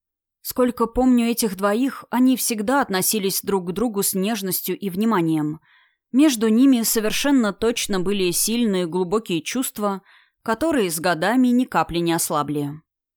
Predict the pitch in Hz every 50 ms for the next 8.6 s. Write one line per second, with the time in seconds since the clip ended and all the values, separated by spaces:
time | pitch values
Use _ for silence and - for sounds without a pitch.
0 | _ _ _ _ _ - - 262 214 - - 196 185 214 233 254 269 262 - 208
1 | 214 214 196 214 226 240 247 226 - - 220 214 - - 233 240 254 254 240 226
2 | 226 226 - - - 214 226 233 240 - - 233 226 226 226 208 208 233 247 240
3 | 202 165 151 151 - - 156 151 151 156 - _ _ _ _ _ _ _ _ -
4 | - 311 285 - - - - 208 208 240 254 - - 208 190 175 170 - - -
5 | 214 220 214 170 170 165 175 220 226 - 247 220 214 180 156 156 - - 170 -
6 | - 165 170 165 151 147 143 139 143 151 - _ _ _ _ _ _ _ _ _
7 | _ - 180 185 185 175 190 - - - 196 - 196 190 190 - 202 175 180 202
8 | - - - 233 262 214 196 170 170 170 160 160